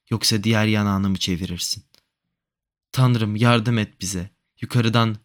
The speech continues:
biraz yön göster. Çünkü insanlar beni sorgulatıyor. Sevgi nerede?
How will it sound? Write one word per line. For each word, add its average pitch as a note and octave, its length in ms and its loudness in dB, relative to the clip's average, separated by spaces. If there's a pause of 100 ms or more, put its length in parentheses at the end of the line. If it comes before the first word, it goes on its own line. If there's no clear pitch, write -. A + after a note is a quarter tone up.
(120)
biraz A2+ 300 2
yön A2 200 0
göster. G2 500 -4 (340)
Çünkü G#2+ 260 -4
insanlar G2+ 720 -2 (280)
beni G#2+ 160 -2
sorgulatıyor. F#2 800 -4 (640)
Sevgi G#2+ 440 0
nerede? G2+ 500 0